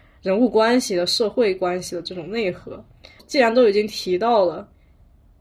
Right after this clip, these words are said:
发生在古代的推理小说，这边再提一本《秦迷》，历史背景的小说。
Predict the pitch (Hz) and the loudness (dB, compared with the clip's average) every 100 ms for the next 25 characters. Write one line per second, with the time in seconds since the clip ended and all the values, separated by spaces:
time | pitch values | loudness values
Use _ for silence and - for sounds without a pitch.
0 | - 220 220 233 208 - - 202 226 185 | -4 -2 0 0 -2 -6 -6 -2 0 -2
1 | 185 175 160 - 170 170 202 214 254 208 | -4 -6 -8 -10 -10 -8 -8 -2 0 0
2 | - - 175 185 170 - - - 180 208 | -2 -14 -10 -8 -10 -10 -6 -6 -6 -8
3 | 190 170 - _ _ _ _ _ _ _ | -10 -12 -16 _ _ _ _ _ _ _
4 | _ - 330 277 - 180 - 202 190 175 | _ -4 2 4 2 0 -2 -2 -2 -8
5 | - - - - - 247 | -10 -10 -8 -10 -12 -14